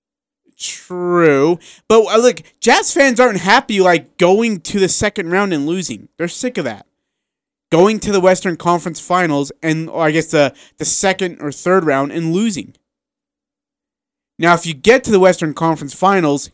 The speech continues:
great, but that's where you were expected to be with this roster. And if you don't get there,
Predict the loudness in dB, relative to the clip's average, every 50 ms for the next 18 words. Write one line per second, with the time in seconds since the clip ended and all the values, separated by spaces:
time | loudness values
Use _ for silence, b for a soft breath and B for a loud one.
0 | _ -8 -2 2 2 2 2 0 -6 -6 -2 -2 -4 -2 -2 -4 -4 -2 0 0
1 | 2 2 0 -2 -4 -10 -14 -8 0 0 0 0 0 -6 -6 -6 -6 -4 -2 -2
2 | -2 -2 -4 -6 -8 -10 -4 0 2 2 2 2 -2 -10 -12 -14 _ b b b
3 | b b b -2 -2 -2 -2 -2 -6 -8 -8 -8 0 2 4 4 4 4 0 0
4 | -2 -2 -2 -2 -2 -2 -2 0 0 -2